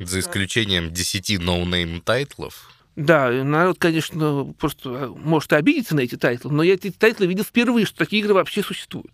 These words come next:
Speaker 2: Вопросов нет. Но вот видишь, какая разница? Опять-таки, у тех полная совместимость, играете в Xbox первый, у этих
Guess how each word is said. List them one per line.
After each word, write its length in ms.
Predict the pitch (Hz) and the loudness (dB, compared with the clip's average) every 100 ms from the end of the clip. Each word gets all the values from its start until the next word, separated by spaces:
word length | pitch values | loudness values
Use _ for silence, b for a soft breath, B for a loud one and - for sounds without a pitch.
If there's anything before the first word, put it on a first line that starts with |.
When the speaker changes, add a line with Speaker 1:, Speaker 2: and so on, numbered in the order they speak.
| - | -4
Speaker 2:
Вопросов 380 | 147 180 - - | 2 2 0 -4
нет. 160 | 120 - | -4 4
Но 180 | 185 | 6
вот 180 | 208 185 | 8 6
видишь, 260 | 208 359 320 | 2 4 4
какая 300 | 190 - 202 | 4 4 6
разница? 440 | 196 143 135 - | 4 2 -4 0
Опять-таки, 500 | 185 214 160 127 - | 4 4 4 -2 -4
у 140 | - 175 | 0 2
тех 220 | 170 - | 2 2
полная 320 | - 190 175 | 6 6 4
совместимость, 580 | - 180 180 - 165 139 | 0 0 0 0 0 0
играете 440 | 185 170 190 156 165 | 0 4 4 4 2
в 60 | 160 | 2
Xbox 360 | 160 160 - | 2 0 0
первый, 460 | - 214 247 320 381 - | 2 4 4 2 2 2
у 120 | 156 | 4
этих 320 | 196 320 - | 6 4 2